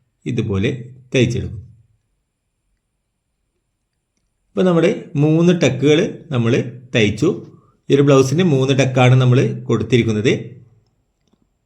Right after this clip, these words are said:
ഏ, അതിനുശേഷം നമുക്ക് നല്ലവണ്ണം ഒന്ന് നഖം വലിച്ചു കൊടുക്കുക. കണ്ടോ, ഇതുപോലെ ഒന്ന് നല്ലവണ്ണം ഒന്ന് പ്രസ് ചെയ്ത് കൊടുക്കുക. ഇപ്പം നമ്മുടെ ഒരു സൈഡിലുള്ള കപ്പ് നമുക്ക്, കണ്ടോ, തയ്ച്ച് കഴിഞ്ഞു.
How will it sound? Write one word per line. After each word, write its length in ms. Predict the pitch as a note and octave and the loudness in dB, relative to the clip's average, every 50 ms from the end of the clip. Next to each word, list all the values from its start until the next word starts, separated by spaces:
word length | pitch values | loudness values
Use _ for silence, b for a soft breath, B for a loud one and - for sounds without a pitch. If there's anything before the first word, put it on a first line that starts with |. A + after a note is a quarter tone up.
| _ _ _ _ _ _ _ _ _ _ _ _ _ _ G#3+ G3+ G3+ G#3 | _ _ _ _ _ _ _ _ _ _ _ _ _ _ -12 -10 -6 -2
ഏ, 20 | A3+ A#3+ A3+ G#3+ | 0 2 2 2
അതിനുശേഷം 440 | G3+ G3 F#3+ F#3 E3 D#3+ D#3 G#3+ G3+ E3 | 4 4 4 4 2 2 2 0 0 0
നമുക്ക് 200 | C#3 C3 B2+ B2+ C3 | 0 0 0 0 2
നല്ലവണ്ണം 480 | B2+ B2+ C3 C3+ C3+ B2+ B2+ B2 B2 A#2+ A#2 | 4 4 4 4 4 4 4 4 4 2 2
ഒന്ന് 140 | A2+ D3 A3 B2+ - - - D3+ E3 | 0 -2 -2 -4 -6 -10 -6 0 0
നഖം 200 | F3 E3+ F3 D#3+ D#3 | 2 4 4 4 4
വലിച്ചു 220 | C3+ A#2 - - G#2+ | 2 2 2 0 -4
കൊടുക്കുക. 260 | F#2+ F2 E2 - - - - _ _ - | -4 -6 -8 -12 -18 -20 -20 _ _ -10
കണ്ടോ, 180 | E3+ C#3 A#2 - - - - - - - _ _ _ - D#3+ | -6 -4 -4 -6 -6 -10 -16 -20 -20 -20 _ _ _ -4 0
ഇതുപോലെ 360 | C3 C#3 A#2+ A2+ G#2+ G#2+ A#2 A#2+ A2 | 2 2 2 2 2 2 2 0 0
ഒന്ന് 140 | A2 E3 - - - - - - - | -2 -4 -8 -8 -12 -18 -18 -10 -6
നല്ലവണ്ണം 520 | A#2 A2 A2 A2+ A2+ G#2 G#2+ G#2+ B2 - - - - A2+ | -4 -4 -2 -2 -2 -2 -4 -4 -6 -8 -8 -10 -10 -10
ഒന്ന് 140 | G#2+ A2 G#2+ A2 | -8 -8 -10 -6
പ്രസ് 240 | A2 A2 G#2 - - - | -6 -6 -6 -6 -6 -4
ചെയ്ത് 240 | A2 G2+ G2 F#2+ C#3+ - - - - - - _ _ - | -2 -2 -2 -2 -2 -4 -6 -10 -18 -20 -20 _ _ -2
കൊടുക്കുക. 320 | - B2+ - B2+ - - - - - - _ _ _ _ | -2 -2 -2 -4 -6 -12 -16 -18 -20 -20 _ _ _ _
ഇപ്പം 160 | - G#3+ F#3+ F#3+ | -4 0 2 2
നമ്മുടെ 200 | F3 E3+ E3+ G3 F3 C#3 | 4 4 2 4 4 4
ഒരു 120 | C#3 C#3+ - - | 2 2 0 0
സൈഡിലുള്ള 360 | C#3+ B2 B2 A#2+ A#2+ A#2+ A#2 A#2 - A#2+ | 0 2 2 2 2 0 0 -2 -2 -4
കപ്പ് 200 | A2 - - A#2+ A2+ A2 | -6 -4 -4 -4 -2 -2
നമുക്ക്, 300 | G#2+ G#2 G2+ - F3 A3+ - - - - - | -4 -4 -4 -4 -6 -6 -6 -10 -18 -14 -10
കണ്ടോ, 160 | - - E2+ - - - - - | -10 -8 -8 -10 -14 -8 -2 2
തയ്ച്ച് 260 | D#3 C#3+ B2+ B2 A#2+ G2+ | 4 4 4 2 -2 -4
കഴിഞ്ഞു. 200 | F#2 E2+ F2+ | -4 -6 -6